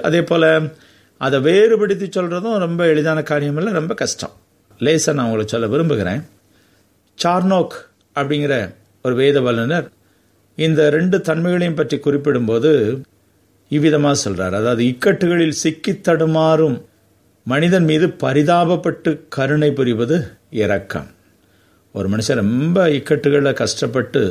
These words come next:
தடுமாறி இருக்கிறான்னு வைங்களேன், அவன் மீது தேவன் பரிதாபப்பட்டு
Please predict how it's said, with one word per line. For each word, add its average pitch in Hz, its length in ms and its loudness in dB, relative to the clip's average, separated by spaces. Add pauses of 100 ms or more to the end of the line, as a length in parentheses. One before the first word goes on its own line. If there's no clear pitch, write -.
(400)
தடுமாறி 139 600 0
இருக்கிறான்னு 127 580 0
வைங்களேன், 101 400 -2 (920)
அவன் 175 260 2
மீது 170 300 2
தேவன் 156 320 4
பரிதாபப்பட்டு 156 1000 2